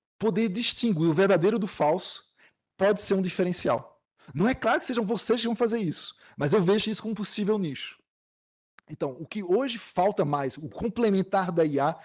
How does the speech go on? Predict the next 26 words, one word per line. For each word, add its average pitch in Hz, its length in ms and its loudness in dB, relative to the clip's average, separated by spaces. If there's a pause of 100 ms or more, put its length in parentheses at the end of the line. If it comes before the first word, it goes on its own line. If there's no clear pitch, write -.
(160)
seria 160 240 -2
a 156 40 -2
confiabilidade. 170 1000 -2 (360)
Vocês 143 180 -6
poderiam 220 500 4
tentar 208 300 0
entrar 196 300 2
nesse 180 200 -6
nicho. 147 380 -6
Como? 147 340 -2 (460)
Curadoria 190 580 4
de 196 120 2
documentos 160 540 0
verdadeiros 143 520 0
ou 131 80 -2
corretos, - 600 -6 (760)
num 147 120 -4
universo 185 460 0
em - 20 -4
que, 165 280 -10 (1500)
inclusive, 175 480 -4 (240)
muito 254 260 0
em 208 80 0
breve, 165 420 0
vão 170 160 -2
ter 196 200 -4